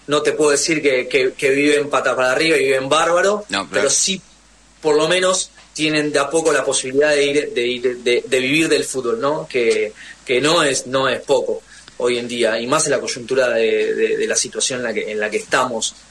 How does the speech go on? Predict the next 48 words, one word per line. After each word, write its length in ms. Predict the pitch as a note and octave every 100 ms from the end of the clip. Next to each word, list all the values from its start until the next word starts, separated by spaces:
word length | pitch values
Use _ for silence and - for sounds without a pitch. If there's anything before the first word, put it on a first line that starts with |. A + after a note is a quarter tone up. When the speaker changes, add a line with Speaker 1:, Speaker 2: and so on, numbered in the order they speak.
| -
Speaker 1:
a 80 | A2
nivel 260 | A2+ A#2+
país. 380 | G#2 A#2+ C3+ A#2+
Entonces, 340 | A2 B2 C#3 - - - - - -
también, 400 | B2 C3 C#3+ C#3
eh, 40 |
eh, 640 | A2 A2+ A2 G#2+ A2 G#2+ G#2+
siempre 420 | - - E3 E3+
se 140 | - C3+
mira, 220 | C#3 C3+
viste, 280 | C#3 - B2+
el 80 | B2
vaso 420 | B2+ - C3 B2+
medio 280 | B2+ B2+ B2
vacío, 420 | A#2+ - F3+ E3+
pero 260 | C#3 A#2+ - - -
me 100 | B2
parece 180 | D3 D3
que 40 |
también 240 | A#2 B2+ B2
es 40 |
importante 560 | B2 A#2 C3 C#3+ C3+ - - - -
ver 340 | B2+ C#3 - -
todo 220 | - D#3 C#3+
lo 100 | B2
que 80 |
se 120 | - C#3
ha 20 |
avanzado. 720 | C3 C3 G3 F#3+ G#3 G#3+ G#3+ - -
Falta 300 | - E3 D3+
muchísimo, 500 | D#3 D#3 F#3 E3 D#3
seguro, 540 | - C#3 C#3+ B2+ A#2+
seguro 420 | - - C3+ D3+ B2+
que 60 |
falta 240 | A#2+ A#2+ C#3+
muchísimo, 580 | B2 D#3+ D#3+ F3 F#3 F3+ - - -
pero, 460 | B2 A#2+ A#2 -
pero 200 | - B2
me 100 | B2+
parece 320 | A#2 C3+ D3 D#3
que, 260 | B2 A2
que, 280 | - A2+ G#2+
que 260 | - G#2+ G#2+
se 240 | - A#2+
va 220 | C3+ D3+
por 160 | B2 A2+
buen 200 | A2+ A2+
camino. 360 | A2 A2 G2